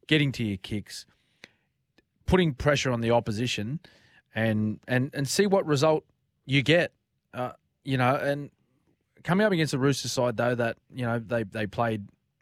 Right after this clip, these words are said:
quite well last week. They shut out the Warriors over,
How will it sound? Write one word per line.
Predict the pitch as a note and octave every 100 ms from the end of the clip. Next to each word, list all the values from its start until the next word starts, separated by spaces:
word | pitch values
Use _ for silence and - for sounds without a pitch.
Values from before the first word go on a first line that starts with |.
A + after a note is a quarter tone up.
| _ _ _ -
quite | A#2 C3
well | C3+ C3+
last | C3 B2 A#2
week. | C3 D3
They | G#2
shut | - A#2+ A#2+
out | A#2+ - -
the |
Warriors | A2 A2+ A#2 D#3 C3
over, | A2+ A2+ A2